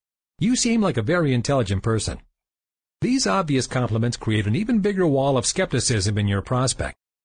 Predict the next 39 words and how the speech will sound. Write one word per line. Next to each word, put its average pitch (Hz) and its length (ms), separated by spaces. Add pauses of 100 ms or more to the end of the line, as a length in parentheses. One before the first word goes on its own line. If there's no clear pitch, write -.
(200)
and 104 160
most 117 220
people 165 240
are 131 100
embarrassed 139 540
to 139 100
accept 135 420
an 123 80
obvious 101 440
compliment. 120 520 (560)
A 101 60
less 151 360
obvious 196 440
compliment 180 500
shows 160 340
that 143 180
you 127 80
care 190 240
enough 160 220
to 123 100
look 117 200
deeper 143 340
and 165 240
see 247 280
something 196 440
most 175 240
people 151 260
wouldn't 113 300
notice. 107 480 (480)
Let's 156 240
redo 127 480
the 101 140
above 110 260
four 113 240
compliments 110 580
with 202 140
less 175 280
obvious 131 440
versions. 147 640